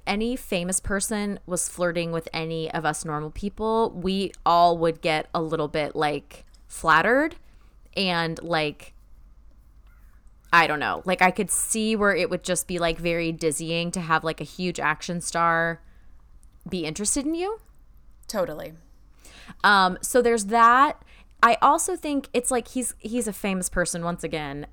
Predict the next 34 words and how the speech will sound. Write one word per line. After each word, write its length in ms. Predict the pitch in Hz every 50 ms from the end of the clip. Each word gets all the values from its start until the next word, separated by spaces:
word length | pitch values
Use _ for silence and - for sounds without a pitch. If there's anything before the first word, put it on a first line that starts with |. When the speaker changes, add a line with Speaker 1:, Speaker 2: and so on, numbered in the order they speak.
| - -
Speaker 1:
and 260 | 185 185 175 170 165
it's 200 | 165 165 - -
not 240 | 202 214 220 - -
like 320 | 208 202 196 180 - - 190
Monica's 640 | 180 175 180 190 196 185 - 185 170 165 165 - - - - - - 160
got 360 | 190 175 170 165 - - -
Jean-Claude 640 | - 185 170 165 170 175 170 - - 170 165 160 151
Van 240 | 151 165 160 156 160
Damme 280 | 165 156 156 156 151
posters 440 | 147 - 165 165 160 - - 165 151
on 120 | 160 151 151
her 140 | 151 160
wall. 600 | 151 143 160 156 156 151 151 143 143 143 143 143 -
Like, 360 | 156 151 151 151 - - - - - - - - - - - - -
it's 200 | - 190 180 -
her 220 | - 185 175 - -
all-time 440 | 170 165 160 165 - 180 165 160 156
favorite, 720 | - - - 175 165 160 151 160 160 156 156 156 156 151 -
like, 300 | - 170 156 151 - - -
person 540 | - - 180 165 - - 170 160 160 156
of 160 | - 160 160 165
all 120 | 151 156
time. 280 | - - 170 151 147 151
She 140 | - - 180
just 180 | 160 160 - -
thinks 180 | 160 160 -
he's 160 | - 160 147 -
cute. 300 | - - 165 156 - -
So 80 | 180
I'm 60 | 185
kind 140 | - 233 240 233
of 80 | 214
like, 200 | 233 226 226 - -
well, 500 | 339 330 330 320 320 320 311 - -